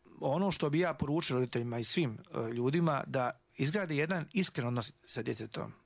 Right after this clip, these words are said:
Dakle, tu je najbitnije iskrenost i jedna pretpostavka da vi poštujete dijete kao jednu ličnost. Dakle, ne može se ništa nametati djetetu. E,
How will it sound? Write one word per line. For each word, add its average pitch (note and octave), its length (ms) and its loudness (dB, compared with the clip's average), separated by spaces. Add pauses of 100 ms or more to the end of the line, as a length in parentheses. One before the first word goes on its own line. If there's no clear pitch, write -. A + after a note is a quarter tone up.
(140)
Dakle, B2+ 400 0 (140)
tu F3+ 140 2
je D#3+ 60 2
najbitnije D#3+ 540 2
iskrenost D#3+ 600 0
i C3+ 300 0
jedna D#3 280 0
pretpostavka C3+ 720 -2
da B2+ 120 0
vi D#3 280 0 (220)
poštujete C3+ 600 0
dijete C#3 560 0 (100)
kao A#2+ 120 0
jednu C3 220 2
ličnost. - 540 -4 (560)
Dakle, B2+ 540 0
ne C3 120 2
može E3+ 240 0
se D3+ 100 0
ništa D#3 180 -2
nametati B2+ 420 -2
djetetu. A2+ 400 -6
E, - 360 -14